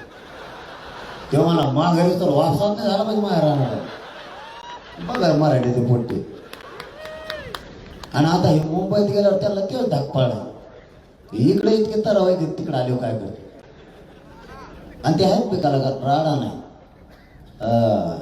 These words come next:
शांततेच्या युद्धात एवढी ताकद आहे, शांततेचं आंदोलन केलं म्हणून निर्णयाच्या प्रक्रियेत आरक्षण आलंय. फक्त तुम्ही शांततेत मांड्या घालून बसा, आरक्षणच आलं म्हणून.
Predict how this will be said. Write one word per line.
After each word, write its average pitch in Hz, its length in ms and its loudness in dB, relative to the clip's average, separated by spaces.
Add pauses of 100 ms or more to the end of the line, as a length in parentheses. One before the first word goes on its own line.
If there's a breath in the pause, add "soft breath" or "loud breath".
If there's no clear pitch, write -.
(100)
शांततेच्या 147 680 -2
युद्धात 143 240 4
एवढी 151 220 2
ताकद 156 320 -2
आहे, 113 180 0 (1000)
शांततेचं 139 720 -2
आंदोलन 135 400 0
केलं 127 280 -2
म्हणून 127 360 -2
निर्णयाच्या 120 460 0
प्रक्रियेत 110 440 -2
आरक्षण 104 360 -2
आलंय. 92 280 -4 (680)
फक्त 160 440 2
तुम्ही 165 180 2
शांततेत 151 520 -2
मांड्या 147 280 -2
घालून 127 240 0
बसा, 127 200 -4
आरक्षणच 143 480 -2
आलं 123 180 0
म्हणून. 117 260 -2